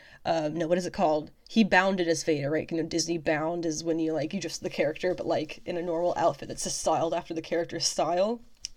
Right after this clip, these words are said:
He totally did Vader Bound at the premiere. <laughs> But, um,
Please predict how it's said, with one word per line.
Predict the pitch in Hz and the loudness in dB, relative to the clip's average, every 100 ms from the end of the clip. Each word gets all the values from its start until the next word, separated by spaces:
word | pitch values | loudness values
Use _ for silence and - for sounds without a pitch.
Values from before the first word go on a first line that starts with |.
| - - - - - | -16 -14 -14 -14 -16
He | - 233 | 0 0
totally | 226 233 220 208 | 4 6 4 2
did | 185 175 | 2 2
Vader | 170 156 160 | 2 2 2
Bound | 160 135 135 135 - - | 4 2 2 -2 -6 -2
at | 135 110 - | 0 0 -2
the | 139 | -8
premiere. | - 147 73 - - - - - - | -6 -6 -6 -8 -12 -18 -18 -16 -4
<laughs> | 247 294 269 302 294 240 247 - 359 381 294 214 | 6 8 10 10 8 4 0 -4 -4 -4 -2 0
But, | 196 202 190 - | 8 10 10 6
um, | 196 185 180 170 | 4 6 2 0